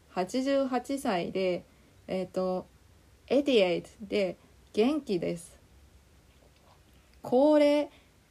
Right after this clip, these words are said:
エルダーだけど、自分の力で生活をしているから、尊敬、リスペクトしています。日本は高齢者、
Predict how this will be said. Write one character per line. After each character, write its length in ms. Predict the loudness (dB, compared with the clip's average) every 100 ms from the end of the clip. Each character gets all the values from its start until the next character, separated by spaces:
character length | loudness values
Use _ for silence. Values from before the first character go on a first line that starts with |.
| -2
エ 120 | 0
ル 120 | 2
ダ 120 | 2 2
ー 100 | 2
だ 100 | -2
け 160 | -4
ど、 300 | -2 -2 -2 -8 _ _ -8
自 160 | -4
分 240 | 0 0 0
の 140 | -4
力 420 | -4 0 2 2
で 320 | 0 0 -2
生 380 | -4 -4 -2 -2
活 400 | -2 -4 -4 -2
を 220 | 0 0 -2
し 120 | -2
て 220 | 2 4
い 60 | 4
る 100 | 0
か 180 | 0
ら、 280 | 0 0 -2 -8 _ _ _ _ _ -14
尊 400 | -4 0 0 0
敬、 420 | 0 0 0 -6 _ _ _ _
リ 140 | 0 0
ス 120 | 2
ペ 160 | -2 -2
ク 80 | -4
ト 100 | -20 -20 _
し 120 | -16
て 160 | -4 -2
い 100 | 0
ま 220 | -2 -6
す。 160 | -8 -18 _ _ _ _ _ _ _ _ _ _ -8
日 160 | -4 -4
本 360 | -2 -2 -2
は 340 | -2 -2 -4 -8 _ _ _ _ -6
高 280 | 0 4
齢 240 | 6 6 4
者、 280 | -2 -6